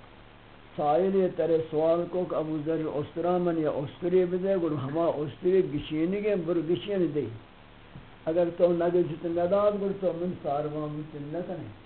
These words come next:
یہ اندازہ صفت کی عجیب، بہترین چیزیں ہمیشہ در راہ خدا اللہ۔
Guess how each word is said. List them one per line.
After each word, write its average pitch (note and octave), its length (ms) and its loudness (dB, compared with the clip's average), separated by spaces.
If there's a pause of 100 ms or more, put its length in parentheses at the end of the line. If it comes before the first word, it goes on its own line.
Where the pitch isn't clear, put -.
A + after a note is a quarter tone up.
(760)
یہ F3+ 120 0
اندازہ D3 400 -4 (200)
صفت C3 300 -8 (100)
کی A#2+ 120 -8
عجیب، C3 260 -6 (380)
بہترین D3 580 -2
چیزیں D3+ 280 -4
ہمیشہ F#3 340 -2 (120)
در D3+ 160 -4
راہ B2+ 260 -2
خدا G2+ 240 -8
اللہ۔ B2 200 -12